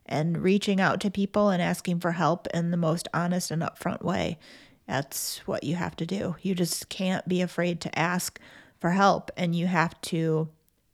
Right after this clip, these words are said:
keep asking until you find the right person. It's just about the connections that you make. And that's what he did.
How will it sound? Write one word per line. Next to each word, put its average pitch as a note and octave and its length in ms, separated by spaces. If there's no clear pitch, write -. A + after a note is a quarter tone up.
keep - 360
asking D#3 640
until E3 380
you E3 160
find D#3 320
the D#3 60
right D3+ 200
person. - 560
It's F#3+ 160
just F#3+ 200
about F3+ 240
the E3 80
connections E3 520
that - 120
you D#3+ 100
make. E3 380
And E3+ 540
that's - 600
what F3+ 220
he F#3 120
did. F3+ 400